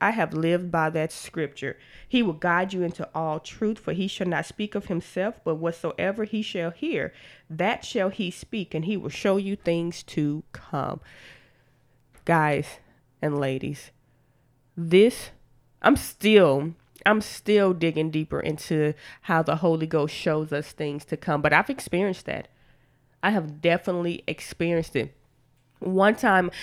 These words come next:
and I may have said this before in another podcast, but it's, it's worth saying again because of what we're talking about. But I remember I was at a point in my life where, um,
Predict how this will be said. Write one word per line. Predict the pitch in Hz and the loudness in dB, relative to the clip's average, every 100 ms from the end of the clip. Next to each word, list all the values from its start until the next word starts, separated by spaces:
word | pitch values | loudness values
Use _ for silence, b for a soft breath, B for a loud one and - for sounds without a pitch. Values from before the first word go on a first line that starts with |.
| B | B
and | 185 | 0
I | 180 | 2
may | 185 | 2
have | 220 180 | 0 -2
said | - 185 180 | 0 0 0
this | 165 | -2
before | - 160 - 202 220 | -4 -6 -2 2 2
in | - 165 | 2 0
another | 165 170 170 160 | 2 2 2 0
podcast, | - 214 220 - 156 156 160 - | 0 0 0 -4 -4 -4 -6 -2
but | 165 151 B B B | 0 0 B B B
it's, | 190 185 - - | 0 0 -4 -2
it's | 190 185 185 | 0 0 2
worth | 202 202 | 2 2
saying | - 202 185 | 0 0 2
again | 165 175 208 | 0 0 -2
because | 180 - 175 | -2 -4 -4
of | 165 | 0
what | 180 - | -2 0
we're | 165 | -4
talking | - 233 - 214 | -2 -6 -4 -2
about. | 170 160 | 0 2
But | 175 | 4
I | 185 | 6
remember | 254 202 220 254 | 6 2 2 4
I | 190 | 2
was | 180 185 | 2 0
at | 175 | 0
a | |
point | 160 226 294 | -2 -2 -2
in | 208 | -2
my | 151 | -2
life | 151 151 156 B B B B | 0 0 -2 B B B B
where, | 185 180 175 165 165 170 B B B _ | 0 4 6 6 4 2 B B B _
um, | 175 165 147 131 | 2 4 2 -4